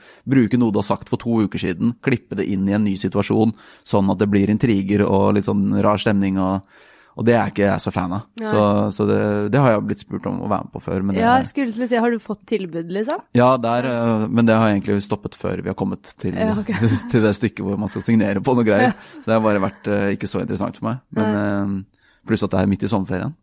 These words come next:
Speaker 1: <laughs> Så
Speaker 2: Ja, det er det også.
Speaker 1: den er heldig for meg å også
Speaker 2: Mm.
Speaker 1: være på hytta. Så, mm, men, eh, jeg, jeg tror Kompani Lauritzen hadde vært, eh, nå var jeg jo da med Jan Tore Kjær nå på lørdag.
Speaker 2: Ja, ja.
Speaker 1: Og han og de andre der, de hadde en sånn bursdagskveld som, hos Voe, hun, eh, Emilie, hun
Speaker 2: Ja.
Speaker 1: hadde bursdag.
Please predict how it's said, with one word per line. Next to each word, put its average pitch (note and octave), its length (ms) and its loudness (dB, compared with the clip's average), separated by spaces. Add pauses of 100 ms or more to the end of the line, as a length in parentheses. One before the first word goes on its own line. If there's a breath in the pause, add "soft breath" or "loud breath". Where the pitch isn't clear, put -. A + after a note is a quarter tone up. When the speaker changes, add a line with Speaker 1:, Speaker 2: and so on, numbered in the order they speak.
Speaker 1:
<laughs> E3 160 2
Så - 160 -2
Speaker 2:
Ja, C4 80 4
det A#3+ 160 -2
er B3 80 0
det C#4+ 80 0
også. A#3 160 4
Speaker 1:
den C3 80 2
er C#3+ 80 4
heldig G#2 240 0
for A2 160 -4
meg B2 160 0
å A#2 80 4
også A#2 160 0
Speaker 2:
Mm. A#2 80 2
Speaker 1:
være A2 100 -2
på A2+ 140 2
hytta. C#3 200 -2 (560 soft breath)
Så, C#3 160 0
mm, A#2+ 920 0 (280)
men, C3 140 2 (100)
eh, C#3+ 160 -2
jeg, C#3 300 -4
jeg C#3 160 -6
tror B2+ 180 -4
Kompani D#3 320 -2
Lauritzen A2 560 0
hadde C3+ 220 -2
vært, - 340 -6
eh, A2 400 -4
nå B2+ 80 0
var A2 160 2
jeg A2+ 120 2
jo - 80 4
da A2+ 120 2
med G#2 240 0
Jan G#2+ 140 -2
Tore A2 180 0
Kjær G#2 240 0
nå B2+ 160 4
på C#3+ 160 2
lørdag. G#2+ 220 -2
Speaker 2:
Ja, C#4+ 160 2 (180)
ja. B3+ 120 6 (100)
Speaker 1:
Og - 160 2
han A#2+ 260 2
og A2 240 4
de A2 80 6
andre G2+ 320 4
der, G#2 160 2
de G#2+ 160 0
hadde G2+ 200 0 (100)
en G2 160 -4
sånn G2 160 -2 (600)
bursdagskveld G#2+ 920 -4
som, G2 260 -2 (140)
hos G2+ 200 -4
Voe, G#2 400 2
hun, G#2+ 160 -2
eh, G2 400 -2
Emilie, G2 320 -2
hun A#2+ 100 -2
Speaker 2:
Ja. A#2 100 2
Speaker 1:
hadde G2+ 120 0
bursdag. G2 320 -4